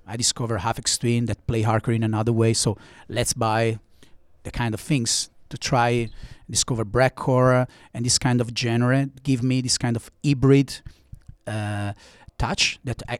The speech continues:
I think I have with Gabba Eleganza. People think, "Okay, Gabba, you play hardcore." Hmm, it's not really true. Of course, Ake Show, I play hardcore, but D J set,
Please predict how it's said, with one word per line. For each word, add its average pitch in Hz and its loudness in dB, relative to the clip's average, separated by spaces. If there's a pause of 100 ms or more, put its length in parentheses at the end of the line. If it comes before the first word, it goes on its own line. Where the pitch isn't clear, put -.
I 139 -6
think 127 -6 (220)
I 117 -6
have 117 -4
with 110 -6
Gabba 113 -4
Eleganza. 110 -4
People 139 -2
think, 120 -4
"Okay, 131 -4
Gabba, 131 2
you 127 2
play 120 0
hardcore." 117 -2 (160)
Hmm, 156 0 (180)
it's 120 -4
not 117 -6
really 110 -6
true. 95 -8 (220)
Of - -12
course, 143 2
Ake 139 0
Show, 139 2
I 120 -2
play 123 -4
hardcore, 110 -4
but 117 -4
D 127 -2
J 127 -2
set, 147 -2